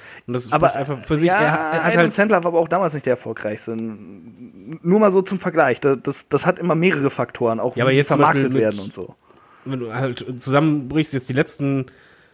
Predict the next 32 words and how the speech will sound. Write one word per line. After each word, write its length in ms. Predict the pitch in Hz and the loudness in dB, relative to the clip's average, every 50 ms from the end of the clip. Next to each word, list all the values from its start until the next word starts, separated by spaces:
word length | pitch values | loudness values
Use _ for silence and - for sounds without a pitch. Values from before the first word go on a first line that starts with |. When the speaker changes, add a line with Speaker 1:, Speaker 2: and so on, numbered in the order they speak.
| _ _ _ _ _ | _ _ _ _ _
Speaker 1:
Filme 400 | - - - - 156 196 226 214 | -18 -10 0 4 4 6 6 4
jetzt 120 | 202 190 - | 2 2 0
einfach 220 | 151 151 - 147 | -2 -4 -4 -6
so 160 | 117 131 135 | -6 -6 -4
siehst, 320 | 135 135 156 180 180 - - | -2 -2 -2 -2 -4 -6 -10
Jumanji 680 | 131 120 131 127 139 143 156 151 147 147 147 143 143 135 135 - _ _ _ | -6 -4 0 0 2 0 0 0 2 2 4 4 2 0 -4 -10 _ _ _
bricht 360 | 147 127 120 123 143 151 - | -12 -10 -8 -6 -8 -6 -6
Rekord 360 | 123 123 - - 139 - - | -6 -4 -2 0 0 0 -2
wie 40 | - | -2
sonst 260 | 117 123 135 151 - | -2 -2 -2 -2 -2
was, 280 | 156 151 151 147 147 - | 0 0 2 0 0 0
Speaker 2:
Ja, 320 | 123 127 139 135 131 127 | -2 0 2 4 4 4
Speaker 1:
äh, 40 | 123 - | 4 2
Speaker 2:
super 240 | 151 170 - - | -2 -2 -2 2
Speaker 1:
Baywatch, 420 | - 143 151 151 151 170 190 185 - | 4 6 6 6 6 6 4 4 2
Speaker 2:
abgegangen, 260 | - - 135 - 190 | 0 -2 -2 -2 -6
klar. 0 | - - _ _ _ _ _ - 123 | -14 -18 _ _ _ _ _ -14 -10
Speaker 1:
super 160 | 139 160 151 | -6 -2 0
erfolgreich, 460 | 156 139 - 156 151 - 151 143 139 120 | 0 2 2 2 2 2 0 -2 -2 -2
Fast 280 | - - 151 156 - | -2 -2 -2 -2 -2
and 140 | 147 127 - | -4 -6 -2
Furious, 400 | - 175 175 170 170 165 - - _ - | 0 4 4 4 4 2 0 -8 _ -14
wie 280 | 120 104 120 147 160 - | -12 -8 -8 -8 -6 -6
Speaker 2:
War, 80 | 151 143 | -6 -8
Speaker 1:
Sau. 460 | 143 123 123 139 156 147 147 175 - - - - | -6 -2 0 0 2 2 0 -2 -6 -10 -10 -6
Speaker 2:
war 120 | - - - - | -6 -6 -6 -2
Speaker 1:
Also 180 | - - 135 - | -2 0 0 2
der 100 | 127 135 | 2 2
Speaker 2:
Baywatch 100 | 127 135 165 | 2 2 2
Speaker 1:
hat 60 | - | 2
da 60 | 170 156 | 4 4
schon 80 | 214 | 4